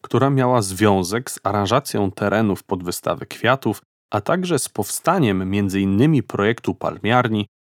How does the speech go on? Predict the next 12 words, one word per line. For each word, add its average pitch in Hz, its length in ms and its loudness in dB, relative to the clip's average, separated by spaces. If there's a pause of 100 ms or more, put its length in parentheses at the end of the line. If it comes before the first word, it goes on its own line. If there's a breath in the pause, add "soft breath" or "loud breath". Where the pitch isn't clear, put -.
(140)
i 143 80 2
hali 104 320 0
wystaw 87 460 -4 (120)
Kapelusz. 107 580 -2 (840)
Wspomnianą 113 580 2
koncepcję 123 800 -2
udało 117 340 2
się - 160 -6
zrealizować 95 600 0
tylko 98 260 -4
w - 80 -14
części. - 580 -2